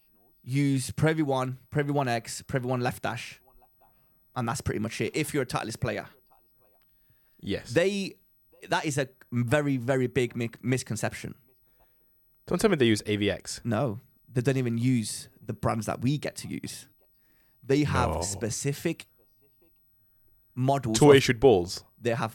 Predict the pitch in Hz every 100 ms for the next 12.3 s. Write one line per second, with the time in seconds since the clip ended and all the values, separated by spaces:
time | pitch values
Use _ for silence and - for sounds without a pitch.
0 | - - - 156 170 - 143 - 131 -
1 | 131 107 104 - 117 - 120 131 123 120
2 | 120 139 - 139 131 117 135 135 139 -
3 | 107 117 - - - - - _ _ _
4 | _ - - 123 120 - 135 120 117 110
5 | 117 117 113 131 113 - _ _ _ 147
6 | 151 139 - 123 131 127 - 113 104 131
7 | - 82 65 - - - - - - 196
8 | 214 180 139 160 151 185 - 127 131 -
9 | 131 156 139 127 123 127 117 147 - -
10 | - - 135 123 120 123 120 - 117 113
11 | 110 117 - 123 80 - _ _ _ -
12 | - 131